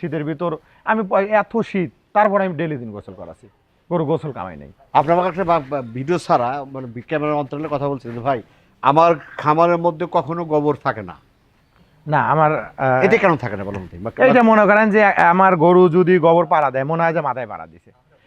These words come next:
Speaker 1: রাত দশটা এগারোটা পর্যন্ত গরু মনে করেন যে গোবর পরিষ্কার করি, আবার ওরাইতে আপনার, আহ, চারটার ভিতর গোয়ালে ঢুকে পড়ি।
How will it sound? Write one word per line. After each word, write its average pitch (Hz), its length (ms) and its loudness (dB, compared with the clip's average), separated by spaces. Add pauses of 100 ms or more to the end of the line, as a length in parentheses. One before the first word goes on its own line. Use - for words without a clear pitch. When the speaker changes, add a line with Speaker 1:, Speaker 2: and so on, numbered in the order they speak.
(140)
Speaker 1:
রাত 156 240 0
দশটা 185 360 -2
এগারোটা 214 200 0
পর্যন্ত 202 360 -6
গরু 190 480 -2
মনে 175 180 -4
করেন 185 180 -2
যে 180 60 -4
গোবর 175 240 0
পরিষ্কার 170 400 -6
করি, 180 180 -4
আবার 170 260 2
ওরাইতে 165 320 0
আপনার, 151 260 -2 (440)
আহ, 131 260 -4
চারটার 196 340 -2
ভিতর 165 220 -2
গোয়ালে 120 280 -6
ঢুকে 98 180 -14
পড়ি। 82 180 -18